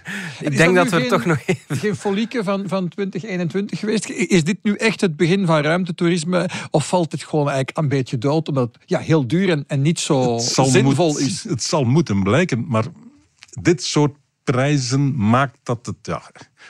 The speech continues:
Speaker 3: populair kun je het niet noemen, maar dat het toch bereikbaar is voor een groep mensen. Dus er zou wel eens iets, eh, kunnen uitgroeien.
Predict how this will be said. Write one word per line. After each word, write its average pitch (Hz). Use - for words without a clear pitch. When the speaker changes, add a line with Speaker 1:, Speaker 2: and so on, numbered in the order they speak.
Speaker 3:
populair 92
kun 110
je 95
het 104
niet 92
noemen, 117
maar 104
dat 90
het 85
toch -
bereikbaar 98
is 104
voor 90
een 90
groep 95
mensen. 98
Dus 76
er 80
zou 101
wel 110
eens 104
iets, -
eh, 90
kunnen 95
uitgroeien. 95